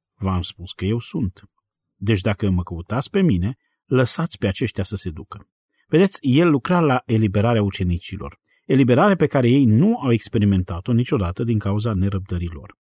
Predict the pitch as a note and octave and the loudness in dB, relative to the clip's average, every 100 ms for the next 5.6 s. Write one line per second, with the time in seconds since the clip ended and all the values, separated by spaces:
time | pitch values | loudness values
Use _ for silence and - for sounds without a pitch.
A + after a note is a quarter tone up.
0 | _ _ _ B2 C3+ D3+ D3 D3 C3 - | _ _ _ 0 2 4 2 0 -2 -4
1 | _ _ _ _ _ _ A#2 D3 C#3 - | _ _ _ _ _ _ 0 2 2 0
2 | F3 E3+ - B3+ C4+ F#3+ C#3+ D3+ - C#3+ | 2 0 2 2 4 4 2 2 0 -2
3 | C3 D3+ - A2+ F2+ A2 D#3+ E3+ B2 A2+ | 2 0 2 -2 0 0 2 2 2 -2
4 | - E3 D3+ A2+ - D#3 A#2+ - - G#2 | 0 -2 0 -2 -2 -2 -2 -4 -4 -4
5 | - G#2 F#2 F2+ - | -2 0 0 -2 -8